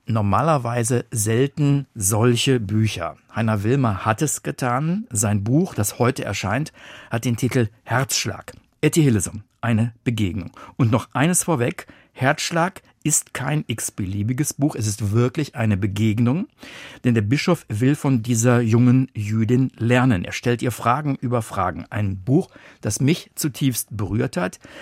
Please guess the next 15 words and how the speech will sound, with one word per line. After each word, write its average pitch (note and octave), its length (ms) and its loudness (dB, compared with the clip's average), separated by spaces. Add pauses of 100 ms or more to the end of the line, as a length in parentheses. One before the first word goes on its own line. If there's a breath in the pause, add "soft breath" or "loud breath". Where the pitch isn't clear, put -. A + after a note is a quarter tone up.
(340 loud breath)
Lassen C3 340 0
Sie E3 120 0
es C3 140 0
uns C#3 180 -2
versuchen, A#2 540 -2
lieber C3+ 380 0 (220)
Bischof A#2+ 640 -2
Wilmer, C3+ 520 2
über A#2+ 220 0
so A#2+ 200 -2
ein A2+ 160 0
persönliches D3 1300 0
und A#2 240 -2
ein A2+ 140 0
so A#2+ 180 -2